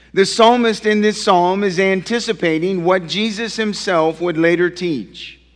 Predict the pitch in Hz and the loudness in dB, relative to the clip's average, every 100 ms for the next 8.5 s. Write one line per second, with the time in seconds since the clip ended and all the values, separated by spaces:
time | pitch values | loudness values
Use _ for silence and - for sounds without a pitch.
0 | _ _ _ _ - - 170 180 185 233 | _ _ _ _ -20 -4 2 2 2 0
1 | 247 220 202 196 196 202 226 202 202 196 | 2 2 2 4 2 2 -2 0 0 2
2 | 185 180 156 185 208 226 196 190 185 190 | 2 0 2 2 4 2 0 -2 0 -2
3 | 175 165 170 190 165 - 170 180 - 160 | -2 0 0 -2 -6 -10 -8 -6 -4 -4
4 | 143 - 143 139 147 139 - - - 160 | -4 -6 -8 -8 -10 -14 -20 -20 -2 0
5 | 165 196 190 185 170 185 175 180 175 185 | 2 4 4 2 2 0 2 0 2 2
6 | 208 180 156 135 135 131 127 127 120 117 | 4 2 2 0 -2 -2 -6 -8 -12 -18
7 | _ _ 151 143 143 156 143 - 156 139 | _ _ 2 2 2 0 -2 -4 -4 0
8 | 139 120 101 101 - | 0 0 -4 -12 -16